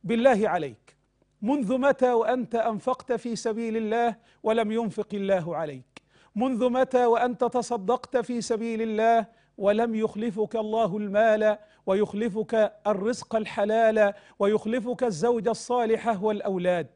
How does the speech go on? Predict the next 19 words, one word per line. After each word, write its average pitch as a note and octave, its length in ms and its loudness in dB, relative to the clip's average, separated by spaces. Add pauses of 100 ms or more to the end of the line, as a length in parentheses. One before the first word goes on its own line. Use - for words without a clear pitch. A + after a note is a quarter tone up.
(360)
أخي B3+ 200 0
الحبيب، A3 520 -2 (640)
رجل B3+ 580 4 (340)
بينما A#3+ 540 2
هو A3+ 240 0
نائم A#3 560 0 (320)
رأى B3 240 4
الحبيب A#3+ 600 -2
النبي A3 640 0
صلى A3 300 -2
الله G#3+ 540 2
عليه G#3 360 0
وسلم G#3+ 560 -2
في G#3+ 140 -8
المنام، F#3 520 -2 (400)
فقال B3+ 480 4
له B3 220 4
رسول A#3+ 340 -2
الله A#3 380 2